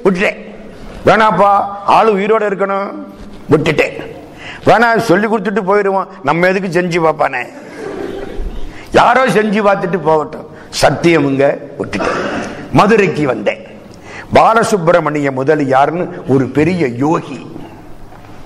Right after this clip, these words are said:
இதெல்லாம் எப்ப தெரியுமில்ல? வருஷம் கரெக்டா சொல்ல போனா ஆயிரத்தி தொள்ளாயிரத்தி எழுபத்தி நாலு.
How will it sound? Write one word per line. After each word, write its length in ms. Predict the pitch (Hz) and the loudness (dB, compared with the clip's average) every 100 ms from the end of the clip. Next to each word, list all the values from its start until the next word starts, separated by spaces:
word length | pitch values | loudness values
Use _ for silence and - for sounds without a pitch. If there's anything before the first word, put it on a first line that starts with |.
| - - - - | -20 -20 -20 -2
இதெல்லாம் 360 | 120 135 170 143 | 2 4 4 4
எப்ப 240 | 131 196 | 0 -2
தெரியுமில்ல? 680 | - 151 143 135 139 170 123 - - | 2 2 2 0 2 2 2 -4 -2
வருஷம் 380 | - 160 185 175 | 2 2 2 0
கரெக்டா 420 | - 147 165 - | 2 0 2 0
சொல்ல 320 | 190 156 147 | 0 0 0
போனா 360 | 151 151 180 208 208 - | 0 0 0 -2 -6 -6
ஆயிரத்தி 580 | 101 123 170 170 180 175 | 2 4 4 0 -2 -6
தொள்ளாயிரத்தி 880 | 156 131 131 151 151 139 - 190 127 | -2 0 0 0 -2 -6 -4 0 2
எழுபத்தி 520 | 147 190 185 - 180 | 2 0 -2 -2 -2
நாலு. 320 | 127 127 - | 0 0 -2